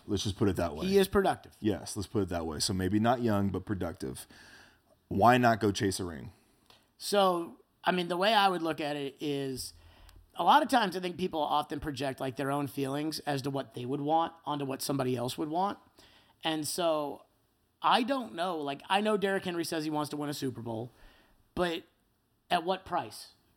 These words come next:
Speaker 2: Because I don't know what the market is going to be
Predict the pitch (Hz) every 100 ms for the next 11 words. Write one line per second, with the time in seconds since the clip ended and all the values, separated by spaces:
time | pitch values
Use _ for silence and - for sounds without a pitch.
0 | 160 170 - 185 165 165 143 - - _
1 | _ - 160 202 247 - 165 190 180 165
2 | 160 143 143 185 165 143 131 143 143 143
3 | 131 123 160 151 110